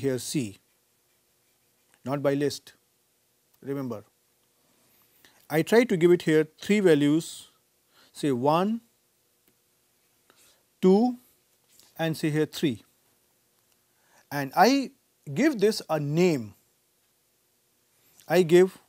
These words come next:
water for value one,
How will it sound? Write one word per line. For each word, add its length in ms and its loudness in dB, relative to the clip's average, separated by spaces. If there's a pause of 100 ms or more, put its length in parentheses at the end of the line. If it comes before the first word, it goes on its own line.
(840)
water 500 2 (1080)
for 360 -6 (140)
value 320 -2
one, 360 0